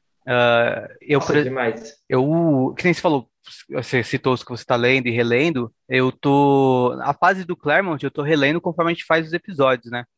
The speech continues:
Speaker 1: Então eu pego,
Speaker 2: Uhum.
Speaker 1: se a gente... se você já tá a-, até se adiantando porque você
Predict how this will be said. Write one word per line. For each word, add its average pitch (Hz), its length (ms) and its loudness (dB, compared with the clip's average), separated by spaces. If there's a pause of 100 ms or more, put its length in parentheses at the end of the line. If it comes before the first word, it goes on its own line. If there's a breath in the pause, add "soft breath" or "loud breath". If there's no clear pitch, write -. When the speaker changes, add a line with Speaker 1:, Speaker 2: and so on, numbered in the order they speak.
(180)
Speaker 1:
Então 123 380 -6
eu 123 80 -2
pego, 127 400 0
Speaker 2:
Uhum. 123 440 -2 (440)
Speaker 1:
se - 180 -4
a - 20 4
gente... 147 280 -4
se - 120 -12
você 147 240 2
já 147 80 4
tá 151 320 2
a-, 131 180 -2 (120)
até 143 180 -2
se - 80 -2
adiantando 156 480 0
porque 156 200 -8
você 156 400 -2